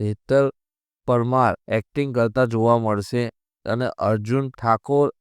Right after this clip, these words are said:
અને ગબ્બર ઠાકોર આ બંનેને સપોર્ટ કરી રહ્યા છે અને તેમનું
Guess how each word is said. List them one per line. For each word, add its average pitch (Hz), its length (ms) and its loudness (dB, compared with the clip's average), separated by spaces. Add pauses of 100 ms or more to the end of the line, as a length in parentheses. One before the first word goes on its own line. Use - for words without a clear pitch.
અને 117 300 -4 (340)
ગબ્બર 120 360 2
ઠાકોર 123 500 2 (380)
આ 127 120 0
બંનેને 123 480 -2
સપોર્ટ 120 400 -2
કરી 123 320 2
રહ્યા 120 300 4
છે 123 200 -4 (460)
અને 123 260 2
તેમનું 123 500 -2